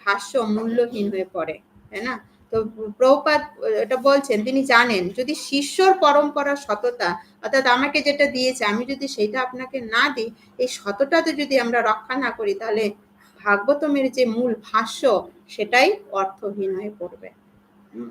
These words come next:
আর এটা আমরা দেখতেও পাই, তাই না? যদি ইস্কন প্রভুপাদ যদি না দিতেন,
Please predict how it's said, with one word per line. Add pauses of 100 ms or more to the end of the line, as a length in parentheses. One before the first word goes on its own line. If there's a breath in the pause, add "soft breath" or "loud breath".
আর
এটা
আমরা
দেখতেও
পাই, (400)
তাই
না?
যদি
ইস্কন
প্রভুপাদ
যদি
না
দিতেন,